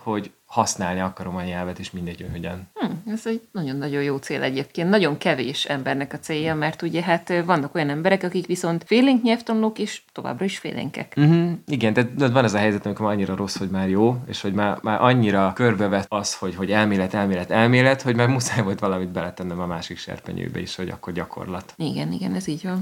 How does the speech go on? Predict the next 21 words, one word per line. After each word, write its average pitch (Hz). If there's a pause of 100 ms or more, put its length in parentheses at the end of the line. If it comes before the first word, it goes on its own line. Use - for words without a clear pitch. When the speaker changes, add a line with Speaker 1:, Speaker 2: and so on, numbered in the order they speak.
(160)
Speaker 1:
Meg 170
szerintem 170
ez 160
a 170
személyiségünkkel 101
úgy 104
általában 101
összefüggésben, 101
vagy 101
mi, 107
amilyen 117
személyiségek 120
vagyunk, 120
általában 107
olyan 107
gyakorlók 90
is 90
vagyunk, 98
azzal 120
a 90
csavarral, 92